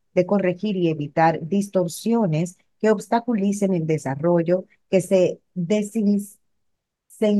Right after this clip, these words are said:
la competencia desleal y el comercio ilícito, y eliminando gravemente que fomenten la informalidad, el fraude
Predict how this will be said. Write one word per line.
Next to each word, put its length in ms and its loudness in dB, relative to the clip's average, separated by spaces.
la 280 4
competencia 1000 0
desleal 840 0
y 140 6
el 180 2
comercio 760 0
ilícito, 800 -2
y 220 2
eliminando 800 2
gravemente 1040 0
que 140 2
fomenten 880 2
la 400 -2
informalidad, 1120 -2
el 240 -2
fraude 680 0